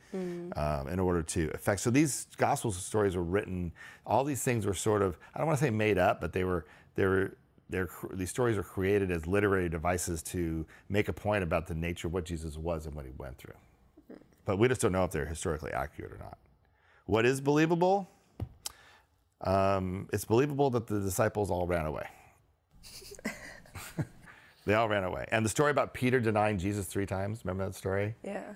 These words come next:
Speaker 2: Jesus is like, "You will deny me three times before the cock crows." And he did. <laughs> He did. He denied him three times, and that just had to suck for Jesus. You know?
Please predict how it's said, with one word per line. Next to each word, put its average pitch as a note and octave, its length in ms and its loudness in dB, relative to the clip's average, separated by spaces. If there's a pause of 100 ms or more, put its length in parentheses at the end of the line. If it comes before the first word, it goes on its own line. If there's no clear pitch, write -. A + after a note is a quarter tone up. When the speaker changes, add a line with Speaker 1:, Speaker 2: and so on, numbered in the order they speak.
Speaker 2:
Jesus G2 140 0
is F2+ 40 -4
like, F2+ 160 2
"You F#2+ 100 0
will G2+ 120 2
deny E2+ 260 -4
me D2+ 100 -10
three E2 180 -10
times - 360 -12
before - 240 -16
the - 60 -16
cock - 240 -14
crows." - 500 -18 (1800)
And G#2+ 120 2
he A2+ 60 6
did. A#2+ 240 4 (680)
<laughs> - 340 -6 (600)
He G#2+ 100 6
did. A2+ 240 4
He G2+ 80 0
denied G#2+ 240 4
him G#2 80 -2
three A2 180 0
times, G2+ 540 0 (320)
and E2 640 -6 (880)
that G#2+ 140 -4
just A#2+ 160 -8
had G2+ 160 -6
to E2 40 -10
suck C#2 280 -12
for - 100 -14
Jesus. C2 580 -14
You - 240 -8
know? - 720 -8